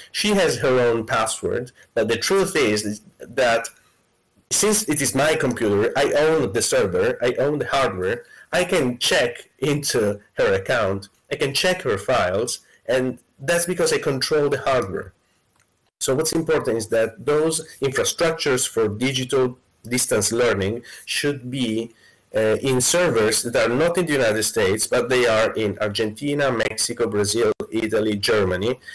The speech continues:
so that the, the servers are under the law and under the legal control of the local laws, so that the data protection law enforcement can be done. So, for example, if the data of my daughter is on Google Suite for Education,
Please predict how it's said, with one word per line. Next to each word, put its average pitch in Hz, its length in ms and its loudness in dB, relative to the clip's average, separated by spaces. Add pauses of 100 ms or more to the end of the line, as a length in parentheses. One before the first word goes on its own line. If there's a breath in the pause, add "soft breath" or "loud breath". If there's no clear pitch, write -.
so 151 280 2
that 127 240 0
the, 120 340 2
the 117 100 -2
servers 139 640 2
are - 320 -2
under 165 380 2
the 127 240 0
law 123 560 2 (640)
and 120 180 -2
under 156 260 0
the 117 180 2
legal 123 420 0
control 110 760 0 (400)
of 131 220 0
the 110 280 2
local 123 360 2
laws, 107 520 2 (200 loud breath)
so - 180 0
that 107 180 2
the 107 100 2
data 151 360 0
protection 131 520 -2
law 110 140 2
enforcement 101 580 -2
can 95 140 -2
be 90 100 -6
done. 92 300 -2 (440 loud breath)
So, 139 220 2
for 135 120 0
example, 107 640 0
if 147 300 -6
the 139 120 0
data 151 420 0
of 127 80 -2
my 120 140 0
daughter 120 280 2
is 113 200 2
on 104 220 0
Google 123 360 0
Suite 120 280 -2
for 113 120 0
Education, 101 760 0